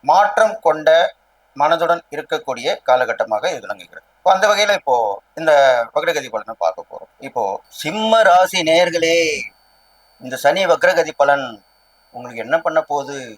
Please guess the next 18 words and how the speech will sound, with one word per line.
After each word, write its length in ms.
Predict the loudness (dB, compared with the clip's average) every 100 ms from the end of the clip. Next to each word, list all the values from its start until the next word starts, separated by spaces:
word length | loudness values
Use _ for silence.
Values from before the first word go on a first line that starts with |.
| _ _ _
தெரியுமா? 380 | -16 -12 -6 -2 -2 -2 -8 _ _ _ _ _ _ _ -12
ஏன் 160 | -6 -6
இப்படி 180 | -6 -10 -10
பீடிக்கு 260 | -10 -8 -4
போடுறா? 280 | -2 2 2 2 0 -8 _ _ _
அஷ்டம 300 | -8 -6 -4 -4
சனிலாம் 280 | -2 0 -2
நடந்துட்டு 280 | -4 -8 -10
இருக்கு 160 | -10
உங்களுக்கு. 300 | -10 -10 -16 -18 _ _ _ _ _ -14
அப்போ 120 | -4 -2
வக்ரகதி 340 | 0 0 0 0
என்ன, 140 | 2
என்ன 100 | 4 4
ஆகும்? 260 | 2 -2 -6 _ _ _ _ _ -2
அதுலேருந்து 340 | 0 0 2
விலக 160 | 2 2 0
தானே 120 | 0